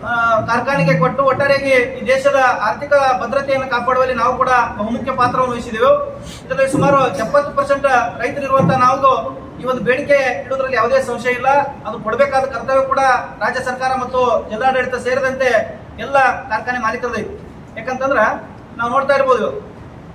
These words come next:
ಯೂರಿಯಾ ಗೊಬ್ಬರ ಮೊನ್ನೆ ದಿನ ಶಾರ್ಟೇಜ್ ಆದಂಥ ಸಂದರ್ಭದಲ್ಲಿ ಒಂದೊಂದು ಚೀಲಕ್ಕೆ ನಾಲ್ಕುನೂರು, ಐದುನೂರು ರೂಪಾಯಿ ಹೆಚ್ಚಿಗೆ ಕೊಡುವಂಥ ಪರಿಸ್ಥಿತಿ ಕೂಡ ನಿರ್ಮಾಣ ಆಯಿತು. ಇದಕ್ಕೆ ನೇರ ಹೊಣೆಗಾರ ರಾಜ್ಯ ಸರ್ಕಾರ. ಅದು ಕೂಡ ಈ ಒಂದು ರೈತರಿಗೆ ನ್ಯಾಯ ಒದಗಿಸುವಲ್ಲಿ ಸಂಪೂರ್ಣ ವಿಫಲ ಆಗಿದೆ.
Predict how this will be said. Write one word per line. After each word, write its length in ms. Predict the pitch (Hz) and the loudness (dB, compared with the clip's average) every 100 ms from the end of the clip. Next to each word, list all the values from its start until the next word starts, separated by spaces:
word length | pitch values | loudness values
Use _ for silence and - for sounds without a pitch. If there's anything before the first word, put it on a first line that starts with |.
| - 202 | -14 -8
ಯೂರಿಯಾ 260 | 233 285 | 0 2
ಗೊಬ್ಬರ 240 | 285 269 285 | 4 2 2
ಮೊನ್ನೆ 260 | 277 269 | 0 -2
ದಿನ 120 | 269 277 262 - - | -2 2 2 0 -2
ಶಾರ್ಟೇಜ್ 320 | 240 269 269 | 0 2 2
ಆದಂಥ 260 | 254 262 262 | 0 0 -2
ಸಂದರ್ಭದಲ್ಲಿ 800 | 247 247 254 269 269 247 269 | -2 -4 0 2 4 2 0
ಒಂದೊಂದು 300 | 220 254 269 | -4 -4 -4
ಚೀಲಕ್ಕೆ 280 | 262 277 294 | -2 -2 0
ನಾಲ್ಕುನೂರು, 380 | 254 254 285 285 | -2 2 4 4
ಐದುನೂರು 240 | 269 269 | 2 0
ರೂಪಾಯಿ 200 | 262 262 | 0 0
ಹೆಚ್ಚಿಗೆ 240 | 240 294 262 | -2 -6 0
ಕೊಡುವಂಥ 260 | 269 262 | 0 0
ಪರಿಸ್ಥಿತಿ 440 | 262 254 247 247 208 | -4 -4 -6 -8 -8
ಕೂಡ 160 | 262 | -4
ನಿರ್ಮಾಣ 340 | 262 254 247 247 | -2 -2 -2 -2
ಆಯಿತು. 200 | 247 285 | -2 -4
ಇದಕ್ಕೆ 220 | 269 233 | -6 -4
ನೇರ 160 | 254 269 | -2 0
ಹೊಣೆಗಾರ 300 | 247 247 277 | 0 2 2
ರಾಜ್ಯ 300 | 240 247 233 | 2 0 -2
ಸರ್ಕಾರ. 280 | 233 214 - - - - - - - | -2 0 -2 -6 -16 -18 -20 -18 -6
ಅದು 160 | 214 285 | -4 0
ಕೂಡ 140 | 269 269 247 - - | 4 4 2 -4 -10
ಈ 40 | 240 | -8
ಒಂದು 160 | 240 | -6
ರೈತರಿಗೆ 720 | 233 240 285 262 254 233 - - | -4 -4 -2 0 0 0 -6 -6
ನ್ಯಾಯ 160 | 220 269 | 0 2
ಒದಗಿಸುವಲ್ಲಿ 460 | 262 240 254 254 | 2 0 -2 -2
ಸಂಪೂರ್ಣ 280 | 226 220 277 | -4 -2 0
ವಿಫಲ 240 | 262 254 | 2 2
ಆಗಿದೆ. 200 | 247 202 | 0 -2